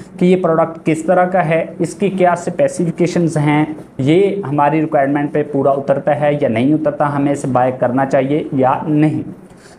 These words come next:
तो काम है आप लोगों ने just जो है उन्हीं products की जो है डिटेल लिखनी है, आपने उन प्रोडक्ट का जो है डिस्क्रिप्शन लिखनी है।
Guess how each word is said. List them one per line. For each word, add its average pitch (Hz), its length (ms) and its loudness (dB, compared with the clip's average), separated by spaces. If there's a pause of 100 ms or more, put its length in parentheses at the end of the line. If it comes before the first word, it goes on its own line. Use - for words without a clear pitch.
तो 220 180 6 (200)
काम 170 320 2
है 190 440 -2 (140)
आप 165 260 2
लोगों 175 220 0
ने 180 200 2
just 190 460 0
जो 160 220 0
है 147 400 0 (300)
उन्हीं 190 260 2
products 147 520 0
की 156 460 -2 (260)
जो 160 120 4
है 147 180 4 (100)
डिटेल 156 340 2
लिखनी 170 420 0
है, 135 320 -2 (300)
आपने 175 580 0 (100)
उन 180 240 0
प्रोडक्ट 156 520 0
का 170 260 2
जो 156 140 -4
है 151 260 -2
डिस्क्रिप्शन 156 560 0
लिखनी 120 280 -2
है। 95 180 -4